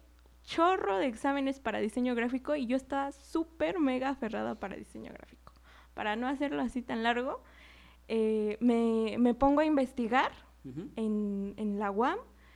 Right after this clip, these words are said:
Speaker 1: y acá en las estadísticas, ya yo empecé en las, en la estadística, <laughs> eh, veo que esta carrera, planeación territorial,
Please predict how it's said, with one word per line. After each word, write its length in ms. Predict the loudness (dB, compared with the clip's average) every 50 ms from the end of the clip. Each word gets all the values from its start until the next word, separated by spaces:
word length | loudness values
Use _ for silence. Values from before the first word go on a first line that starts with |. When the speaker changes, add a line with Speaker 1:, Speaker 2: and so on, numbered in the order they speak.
| -20 -20 -20 -20 -8
Speaker 1:
y 320 | -4 -2 -2 0 0 0 0
acá 340 | 0 0 0 0 0 2 2
en 100 | 2 2
las 160 | 0 0 0
estadísticas, 720 | -4 -4 -2 -2 -2 -2 -2 -4 -6 -8 -4 -4 -4 -2 -2
ya 120 | -2 -4
yo 60 | -2
empecé 340 | -2 -4 -4 -6 -8 -6 -4
en 140 | -4 -2 -4
las, 220 | -4 -4 -6 -8 -6 -4
en 120 | -4 -4
la 60 | -4
estadística, 600 | -4 -6 -6 -6 -6 -6 -8 -12 -14 -10 -10 -10 -10 -10 -6 0
<laughs> 1040 | 2 2 4 4 4 2 4 2 2 0 0 0 -2 -2 -2 -2 -4 -8 -10 -12 -6
eh, 600 | -4 -2 0 2 2 0 0 0 -2 -4 -6 -8 -6
veo 680 | 2 8 8 8 8 8 6 4 4 4 2 0 -2 0
que 480 | 2 2 4 4 4 4 4 2 0 -2 -2 0
esta 340 | 0 0 0 0 -4 -4
carrera, 480 | -2 0 0 0 2 0 2 0 0 -2
planeación 480 | -4 -6 -6 -6 -8 -6 -6 -6 -6 -6
territorial, 640 | -8 -10 -12 -12 -10 -10 -10 -8 -6 -8 -8 -10